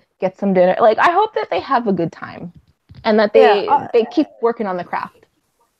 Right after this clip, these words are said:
Speaker 2: Also, just really quickly, like, I get Korean pride, but maybe not, like, wearing t-shirts that mock the bombing of,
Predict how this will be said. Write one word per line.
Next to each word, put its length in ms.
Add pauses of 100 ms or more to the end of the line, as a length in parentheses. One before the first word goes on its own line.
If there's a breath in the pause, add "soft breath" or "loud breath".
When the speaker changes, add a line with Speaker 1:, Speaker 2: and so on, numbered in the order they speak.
(120)
Speaker 2:
Also, 760
just 220
really 400
quickly, 560
like, 580 (480)
I 160
get 480
Korean 520
pride, 680
but 160
maybe 360
not, 360
like, 360
wearing 720
t-shirts 680
that 400
mock 480
the 80
bombing 420
of, 260